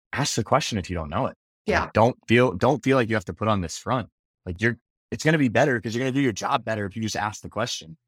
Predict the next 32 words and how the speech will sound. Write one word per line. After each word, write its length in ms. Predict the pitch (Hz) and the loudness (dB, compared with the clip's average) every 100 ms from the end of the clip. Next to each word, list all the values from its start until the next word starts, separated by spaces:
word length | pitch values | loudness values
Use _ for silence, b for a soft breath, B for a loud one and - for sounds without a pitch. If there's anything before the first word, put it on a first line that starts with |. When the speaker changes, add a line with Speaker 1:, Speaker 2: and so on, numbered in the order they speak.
| _ _ - | _ _ -2
Speaker 1:
And 100 | 104 | 2
nine 180 | 123 131 | 2 2
times 240 | 131 113 | 0 0
out 100 | 104 | 0
of 60 | 87 | 0
ten, 300 | 110 113 101 | -2 -2 -2
asking 440 | - 98 - 101 95 | 0 -2 -2 -4 -4
the 60 | |
smart 300 | - 98 95 - | -6 -4 -4 -2
question 560 | 101 - 90 85 85 _ _ _ _ _ _ _ _ - | -4 -4 -8 -8 -10 _ _ _ _ _ _ _ _ -6
is 140 | 104 | 0
gonna 120 | 123 120 | 2 2
make 160 | 120 | 2
people 200 | - 135 | 0 0
think 180 | 147 139 | 0 2
more 120 | 151 | 2
highly 240 | 151 185 160 | 4 4 2
of 80 | 156 | 2
you 100 | 190 | 2
anyway. 380 | 240 104 - _ _ _ | 2 0 -4 _ _ _
So 480 | - 101 92 90 92 | -6 -2 -2 -4 0
Speaker 2:
Thank 240 | 277 247 247 | 2 4 2
you, 100 | 214 | 2
David, 420 | 185 170 165 156 | 4 4 2 0
for 120 | 165 | 0
articulating 720 | 160 - 175 175 156 147 147 147 | 0 -2 -4 -2 2 2 2 2
what 120 | 147 | 2
I 80 | 139 | 0
was 140 | - | -2
trying 300 | - 131 143 | -4 -2 -2
to 120 | 147 | -6
say. 300 | - - 147 | -6 -4 -4